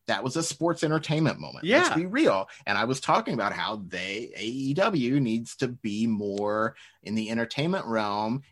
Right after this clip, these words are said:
Speaker 1: if they wanna pull in those mainstream viewers. And that's exactly what this was. And there's nothing wrong with that. You still got all the wrestling you like too.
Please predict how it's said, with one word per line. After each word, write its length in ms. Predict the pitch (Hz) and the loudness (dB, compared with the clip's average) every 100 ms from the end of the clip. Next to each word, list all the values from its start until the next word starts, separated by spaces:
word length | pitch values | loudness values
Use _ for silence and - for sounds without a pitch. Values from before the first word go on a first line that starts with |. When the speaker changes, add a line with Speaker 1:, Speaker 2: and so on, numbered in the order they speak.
| - | -10
Speaker 1:
if 120 | 110 | -4
they 120 | 110 | -2
wanna 280 | 107 104 104 | -2 -2 -4
pull 260 | 101 113 101 | -4 -6 -4
in 80 | 98 | -6
those 180 | 98 | -6
mainstream 420 | 101 101 - 110 98 | -6 -6 -6 -6 -4
viewers. 360 | 123 156 90 | -2 -2 -4
And 100 | 98 | -8
that's 180 | 82 - | -8 -10
exactly 320 | 78 87 - | -8 -6 -6
what 200 | 98 92 | -8 -8
this 180 | 101 - | -10 -4
was. 320 | 117 120 87 | 0 0 -2
And 160 | - 202 | -8 -8
there's 140 | 214 | -6
nothing 260 | 113 202 190 | -6 -6 0
wrong 300 | 139 226 339 | 2 4 2
with 160 | 143 | -2
that. 240 | 87 58 - - - | -4 -8 -10 -20 -18
You 180 | 110 | -14
still 200 | 113 185 | -10 -6
got 140 | 208 180 | -2 2
all 100 | 131 | 2
the 80 | 87 | 0
wrestling 320 | 90 98 80 | -2 -6 -8
you 100 | 87 | -6
like 220 | 82 - | -8 -4
too. 320 | 160 196 180 | -2 0 -2